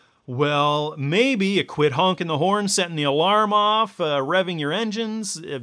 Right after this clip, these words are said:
you know, firing guns. I, I don't know. Call me <laughs> crazy, but good, good point. So thank you, Spooky Bill, for calling that in, and I expect,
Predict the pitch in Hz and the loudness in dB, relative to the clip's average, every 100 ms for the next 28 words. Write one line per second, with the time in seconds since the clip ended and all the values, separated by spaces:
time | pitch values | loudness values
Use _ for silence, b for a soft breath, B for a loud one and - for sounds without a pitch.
0 | 117 120 120 120 151 165 170 147 165 190 | -10 -8 -8 -8 -6 -4 -4 -6 -6 -6
1 | 156 175 127 127 202 143 98 143 - - | -6 -6 -8 -8 -6 -6 -8 -10 -14 -6
2 | 147 170 160 - 202 202 196 - - - | -2 0 0 0 0 0 -4 -8 -18 -12
3 | 175 - 151 - _ _ B 294 320 285 | -10 -6 -6 -8 _ _ B -14 -10 -10
4 | 247 123 135 185 185 185 143 165 135 156 | -8 0 8 8 8 4 0 0 2 2
5 | 101 - 165 143 208 220 185 127 - 165 | 0 0 0 2 2 2 0 -4 -2 -4
6 | 170 160 123 110 110 - b b - 123 | -4 -4 0 0 0 -4 b b -12 -2
7 | 160 160 156 147 143 127 135 151 113 113 | 2 2 2 0 0 0 -4 -6 -8 -4
8 | 120 123 107 - - 175 - - - | -2 -2 -2 -6 -4 -2 -4 -8 -20